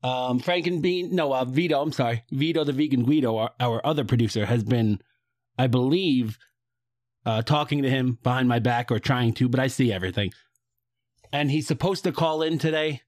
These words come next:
We'll see if he does. We'll see if he calls in with ano-, with another wacky voice. Um, but he, he just can't get enough of me.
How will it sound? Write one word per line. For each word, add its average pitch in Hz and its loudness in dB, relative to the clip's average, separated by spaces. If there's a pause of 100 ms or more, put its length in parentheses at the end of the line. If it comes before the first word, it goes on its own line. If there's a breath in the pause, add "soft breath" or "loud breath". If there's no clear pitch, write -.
(160)
We'll 131 -2
see 143 2
if 127 -2
he 131 4
does. 127 0
We'll 123 0
see 135 0
if 120 0
he 123 2
calls 120 0
in 120 4
with 110 2
ano-, 120 2
with 139 0
another 127 2
wacky 120 0
voice. 110 -2 (760)
Um, 123 0 (760 soft breath)
but 165 0
he, 170 2
he 139 2
just 147 -2
can't 170 0
get 165 0
enough 156 -2
of 156 0
me. 156 0